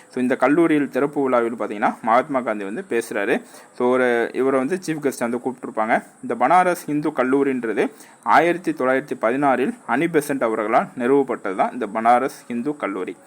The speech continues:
So, பிற்காலத்துல பார்த்தீங்கன்னா, இது வந்து பல்கலைக்கழகமா மாறி இருக்கும்.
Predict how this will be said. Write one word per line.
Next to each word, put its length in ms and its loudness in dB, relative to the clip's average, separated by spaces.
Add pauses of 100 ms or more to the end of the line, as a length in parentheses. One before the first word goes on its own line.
(320)
So, 100 0
பிற்காலத்துல 640 4
பார்த்தீங்கன்னா, 440 0 (160)
இது 180 2
வந்து 280 -2
பல்கலைக்கழகமா 880 0
மாறி 220 2
இருக்கும். 260 -8